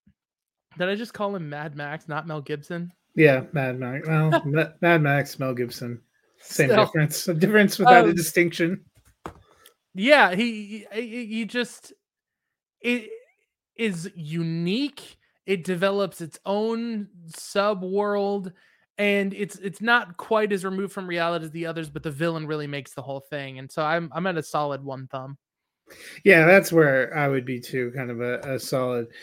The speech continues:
Speaker 2: um, one thumb. It's kind of amazing to think that the, the guy that later gave us Babe, Pig in the City,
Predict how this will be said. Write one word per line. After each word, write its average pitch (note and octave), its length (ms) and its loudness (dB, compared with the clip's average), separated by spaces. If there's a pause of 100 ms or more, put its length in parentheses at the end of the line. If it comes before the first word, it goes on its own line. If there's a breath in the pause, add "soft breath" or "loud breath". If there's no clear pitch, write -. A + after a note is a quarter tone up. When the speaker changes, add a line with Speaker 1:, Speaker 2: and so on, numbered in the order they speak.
(360 loud breath)
Speaker 2:
um, B2 440 -4 (120)
one C3 320 -6
thumb. C3 240 -4
It's C3 140 -8
kind G#3+ 200 4
of G3 100 4
amazing D3 480 0
to B2+ 60 -6
think C3+ 280 -6
that A#2+ 200 -6
the, A#2+ 440 -6
the B2+ 80 -2
guy B2+ 260 -2
that A#2+ 200 -4
later B2 220 -4
gave A#2 240 -6
us A#2+ 140 -10
Babe, A#2+ 380 -6
Pig B2+ 260 -6
in A#2+ 80 -4
the A#2+ 80 -8
City, C3 460 -6